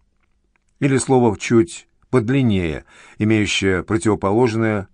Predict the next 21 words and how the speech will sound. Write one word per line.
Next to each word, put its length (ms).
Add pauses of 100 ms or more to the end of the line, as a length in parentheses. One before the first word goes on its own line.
(380)
половое 480
значение. 640 (1120)
А 100
кто-то 300
целый 340
стих 520
нацарапал 760 (300)
о 100
прелести 500
сношения 580
в 60
сортире. 640 (1080)
Несмотря 540
ни 80
на 140
что, 460 (680)
Луганский 600
продолжал 640
внимательно 720
читать 400
все. 440